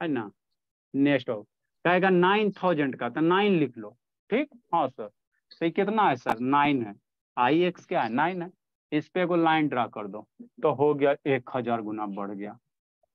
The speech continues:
कितना बढ़ गया? एक हजार, मतलब क्या हो गया? नाइन थाउजेंड हो गया। कोई कहेगा टेन थाउजेंड का, तो कोई से कुछ नहीं करेंगे, X लिख लो, है ना? इस पे बार दे दो, X का मतलब कितना sir? दस sir, एक्स का मतलब टेन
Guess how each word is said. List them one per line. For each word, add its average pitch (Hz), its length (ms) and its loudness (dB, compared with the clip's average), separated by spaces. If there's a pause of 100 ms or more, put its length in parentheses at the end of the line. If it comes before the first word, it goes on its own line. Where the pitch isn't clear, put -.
कितना 151 260 0
बढ़ 156 180 -2
गया? 160 220 0
एक 135 280 -6
हजार, 113 220 -6
मतलब 139 340 -6
क्या 147 100 -4
हो 147 80 -4
गया? 160 160 -6
नाइन 120 380 -2
थाउजेंड 107 440 -10
हो 104 80 -12
गया। 110 160 -16 (580)
कोई 196 140 2
कहेगा 202 300 2
टेन 277 380 2
थाउजेंड 190 500 0
का, 135 280 0
तो 123 120 -10
कोई 208 180 -2
से 208 80 -8
कुछ 202 280 -8
नहीं 185 140 0
करेंगे, 120 380 -2 (120)
X 175 280 -2
लिख 185 220 -2
लो, 233 220 -2 (800)
है 190 80 -2
ना? 139 240 2 (100)
इस 143 120 0
पे 170 140 0
बार 135 340 0
दे 110 160 -4
दो, 107 160 -12 (460)
X 160 220 -2
का 190 100 -2
मतलब 180 340 -2
कितना 180 300 0
sir? 113 220 -6
दस 123 480 -2
sir, 123 60 -16 (960)
एक्स 127 160 -2
का 175 100 0
मतलब 160 340 -2
टेन 190 240 -2